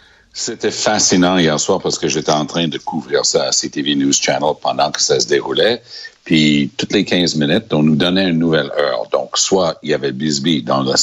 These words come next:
la, la salle de comptage des votes, c'était le cas, je crois, parce que c'était tellement serré. Mais surtout, je pense que Kenney était au téléphone, en train d'essayer de négocier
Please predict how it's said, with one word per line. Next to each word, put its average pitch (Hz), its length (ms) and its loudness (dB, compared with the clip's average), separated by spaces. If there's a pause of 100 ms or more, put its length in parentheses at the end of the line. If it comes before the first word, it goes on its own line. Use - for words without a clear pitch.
(220)
la, 67 180 -4 (140)
la 67 100 2
salle 69 260 0
de 71 80 0
comptage 69 440 0
des 65 100 0
votes, 76 260 0 (360)
c'était - 320 0
le 64 140 2
cas, - 320 0
je - 120 -2
crois, 85 420 0 (320)
parce - 160 -2
que 85 100 0
c'était - 200 0
tellement 64 380 0
serré. 62 460 2 (340)
Mais 80 180 4
surtout, 95 520 2
je - 120 -4
pense 67 420 -2
que - 480 0
Kenney 71 360 2
était - 240 0
au - 100 2
téléphone, - 480 -2 (920)
en 87 180 0
train 90 180 2
d'essayer 80 380 2
de 69 100 -4
négocier 78 640 0